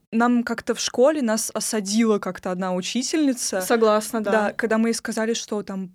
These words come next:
Speaker 1: ну, оставайтесь такой же молодой, красивой, а она уже была, ну, не молодая, там, ну, пятьдесят
Speaker 2: И
Speaker 1: лет, да.
Speaker 2: некрасивая.
Speaker 1: Ну, нет, она, она хорошая, классная. Вот, и она такая, типа: «Ну,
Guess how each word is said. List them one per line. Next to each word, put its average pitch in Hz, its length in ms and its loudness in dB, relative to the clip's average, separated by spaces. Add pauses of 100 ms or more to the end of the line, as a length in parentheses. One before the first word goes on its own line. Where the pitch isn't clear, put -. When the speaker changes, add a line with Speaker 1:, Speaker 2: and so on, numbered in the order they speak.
(120)
Speaker 1:
ну, 202 280 -4
оставайтесь 247 560 -4
такой 233 320 -2
же 220 100 -6
молодой, 208 380 -4
красивой, 277 640 -8
а 196 100 -8
она 190 160 -8
уже 190 180 -10
была, 175 400 -8
ну, 185 280 -8 (160)
не 208 140 -4
молодая, 202 460 -4
там, 190 200 -10
ну, 233 220 -4 (120)
пятьдесят 202 240 -6
Speaker 2:
И 285 40 2
Speaker 1:
лет, - 140 4
да. - 60 0
Speaker 2:
некрасивая. 381 600 2
Speaker 1:
Ну, 294 300 2
нет, 262 260 2
она, 254 260 2 (120)
она 247 140 0
хорошая, 269 380 -2
классная. 202 420 -4 (480)
Вот, 220 480 0
и 233 100 -2
она 220 140 2
такая, 214 280 -4
типа: 185 480 -4 (400)
«Ну, 294 460 0